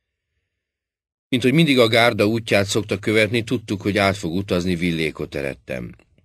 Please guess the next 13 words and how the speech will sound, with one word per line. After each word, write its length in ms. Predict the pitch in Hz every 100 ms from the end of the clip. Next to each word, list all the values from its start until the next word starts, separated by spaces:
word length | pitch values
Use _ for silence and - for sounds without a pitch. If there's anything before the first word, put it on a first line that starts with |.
| _ _ -
Bevallom, 800 | 92 98 101 101 104 107 98 _ _ _ _ _
sóvárogva 680 | - 123 107 98 90 85 87
vágytam 440 | 87 90 - 82
látni 320 | 85 85 87 82
ezt 180 | 80
az 120 | 82 87
embert, 380 | 87 80 80
aki 180 | - -
nem 140 | 98 104
csak 180 | 98
Franciaországra 920 | - 98 95 - 95 90 87 92 87 87
nehezedett 640 | 92 90 87 82 85 82
rá, 220 | 92 92